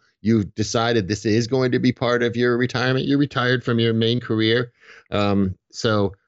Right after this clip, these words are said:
that's why I say unretiring. I don't know if I love the thought of the word unretiring, because maybe this is part of your retirement. Um, and when you plan for it, it's part of your retirement. If you're going back to work in a different,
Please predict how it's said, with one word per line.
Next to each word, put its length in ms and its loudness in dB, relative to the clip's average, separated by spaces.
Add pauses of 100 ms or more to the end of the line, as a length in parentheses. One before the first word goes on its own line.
(200)
that's 260 0
why 140 2
I 60 2
say 340 0
unretiring. 720 0
I 80 -2
don't 120 0
know 140 2
if 100 -4
I 60 2
love 280 0
the 60 -8
thought 320 -2
of 160 -2
the 120 2
word 320 0
unretiring, 760 0
because 380 0 (300)
maybe 260 2
this 240 0
is 160 0
part 280 0
of 100 -2
your 120 2
retirement. 540 -4 (480)
Um, 560 0
and 220 0
when 180 2
you 80 4
plan 380 0
for 260 -2
it, 80 0
it's 140 -8
part 260 0
of 60 2
your 100 -2
retirement. 540 -8 (340)
If 220 0
you're 120 2
going 280 0
back 280 -4
to 100 0
work 260 2
in 60 2
a 60 2
different, 460 0